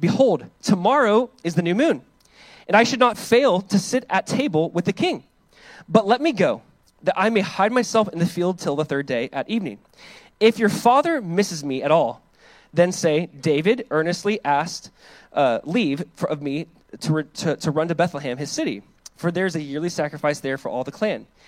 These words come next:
If he says, 'Good, it will be well with your servant.' But if he is angry," he says, "then know that harm is determined by him.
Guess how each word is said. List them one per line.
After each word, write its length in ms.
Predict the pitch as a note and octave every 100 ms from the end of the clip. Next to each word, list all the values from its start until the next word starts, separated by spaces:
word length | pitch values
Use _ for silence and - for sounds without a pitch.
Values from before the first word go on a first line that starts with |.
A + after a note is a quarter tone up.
| - -
If 140 | E3+
he 80 | G3+
says, 180 | G3+ A#3
'Good, 380 | F4 G#4 E3 A3+ _ _ _ _ _ -
it 60 |
will 80 | B3
be 140 | C4 C4
well 280 | F3+ A#3
with 140 | C4+ B3
your 80 | F#3
servant.' 400 | - C#3+ A#2+ - -
But 100 | F#3
if 80 |
he 100 | -
is 160 | G#3 D#3+
angry," 540 | G3 C#4+ C#4 D#3 D3 A#3 _ _ _ -
he 140 | F#3+
says, 260 | F3+ F#3 D#3 _
"then 320 | - G#3 G3+ G3
know 240 | C#4+ D4+
that 300 | A3+ F3 -
harm 480 | - C4 G#3 D#3+ -
is 80 | E3
determined 480 | F3 A3+ G#3+ B2+ - _ _
by 220 | D#3 E3
him. 240 | D#3 A2